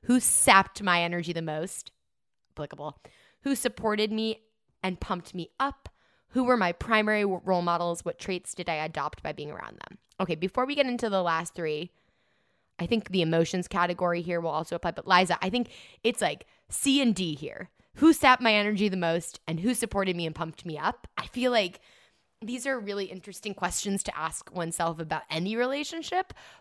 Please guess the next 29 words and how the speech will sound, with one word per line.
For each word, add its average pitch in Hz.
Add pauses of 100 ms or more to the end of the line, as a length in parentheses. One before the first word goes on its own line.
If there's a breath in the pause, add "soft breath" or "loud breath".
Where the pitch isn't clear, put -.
(140)
But 226
I 185
think - (320 loud breath)
if 208
I 196
had 170
forced -
myself 196
to -
answer 170
this 202
about 180
even 208
just 170
dates -
I 170
had 160
gone 160
on 175
in 180
certain 214
years 247
or 165
people 175
I 165
had 156
hooked -
up -
with, 262